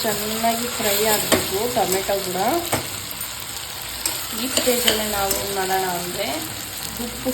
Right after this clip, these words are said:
ಸೇರಿಸ್ಕೊಂಬಿಡೋಣ. ಉಪ್ಪು ಹಾಕಿದ್ರೆ ಸ್ವಲ್ಪ ಬೇಗ ಬೇಯುತ್ತೆ ಅಂತ ಹೇಳ್ತಾರೆ. ಕಲ್ಲುಪ್ಪು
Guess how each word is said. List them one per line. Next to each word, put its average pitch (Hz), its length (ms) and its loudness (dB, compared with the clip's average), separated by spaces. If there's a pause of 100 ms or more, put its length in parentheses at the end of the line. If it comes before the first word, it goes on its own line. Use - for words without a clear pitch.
ಸೇರಿಸ್ಕೊಂಬಿಡೋಣ. 202 800 0
ಉಪ್ಪು 226 340 0
ಹಾಕಿದ್ರೆ 254 480 6
ಸ್ವಲ್ಪ 233 240 -2 (120)
ಬೇಗ 214 220 2 (120)
ಬೇಯುತ್ತೆ 196 420 0
ಅಂತ 185 100 -2
ಹೇಳ್ತಾರೆ. 190 920 -4 (600)
ಕಲ್ಲುಪ್ಪು 220 360 0